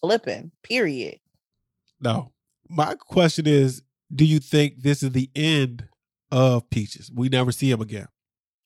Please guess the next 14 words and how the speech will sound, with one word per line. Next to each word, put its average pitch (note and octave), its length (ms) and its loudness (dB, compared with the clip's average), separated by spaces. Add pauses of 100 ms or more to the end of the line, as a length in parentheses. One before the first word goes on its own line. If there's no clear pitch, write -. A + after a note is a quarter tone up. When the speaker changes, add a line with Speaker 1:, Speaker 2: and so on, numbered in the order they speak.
(340)
Speaker 1:
I C#4+ 140 -4
don't G#4 320 -4
know, F#4 380 -4
'cause C4+ 120 -10
I'm E4+ 180 -2
like, F#4 180 0
that F#4+ 140 0
was C4 160 -6
very A3+ 320 -4
abrupt, F#3 560 -6
and F#3 120 -8
I G#3 100 -4
don't D4 180 -6
like F3+ 220 -8